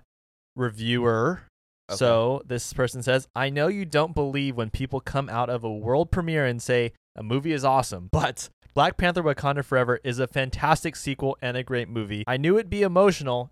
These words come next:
Speaker 1: and it was. Expect your eyes to leak. Great job, Ryan Coogler."
Speaker 2: Oh, man.
Speaker 1: Um, let's see.
Speaker 2: Well, that kinda gave me, like, chills, 'cause I, I know it's gonna be an emotional movie.
Speaker 1: Yeah. Another thing, Wakanda Forever is excellent, an immensely powerful story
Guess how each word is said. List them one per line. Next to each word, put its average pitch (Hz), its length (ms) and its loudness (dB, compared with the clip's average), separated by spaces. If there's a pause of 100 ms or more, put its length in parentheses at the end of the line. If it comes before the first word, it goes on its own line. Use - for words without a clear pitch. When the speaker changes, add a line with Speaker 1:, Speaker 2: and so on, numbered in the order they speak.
Speaker 1:
and 135 140 -2
it 135 140 -4
was. 131 540 2
Expect 165 420 0
your 185 140 -4
eyes 143 320 0
to 156 140 -4
leak. 139 420 -4 (260)
Great 135 240 -2
job, 123 400 4
Ryan 113 360 -2
Coogler." 110 440 -6 (240)
Speaker 2:
Oh, 98 380 -10
man. 90 540 -12 (100)
Speaker 1:
Um, 120 480 -2
let's 117 200 -10
see. 151 100 -4
Speaker 2:
Well, 131 120 0
that 170 140 0
kinda 262 220 -2
gave 139 220 -8
me, 170 80 -12
like, 131 200 -12
chills, 123 380 -6
'cause 139 100 -8
I, 160 240 0
I 151 80 0
know 147 420 0
it's 123 140 -8
gonna 120 160 -10
be 117 140 -12
an 107 40 -12
emotional 104 360 -12
movie. 101 320 -14
Speaker 1:
Yeah. 110 320 -4
Another 156 280 4
thing, 117 380 0
Wakanda 160 420 2
Forever 156 460 8
is 131 160 -2 (140)
excellent, 117 600 -2
an 139 140 -2
immensely 165 720 2
powerful 170 520 8
story 139 500 2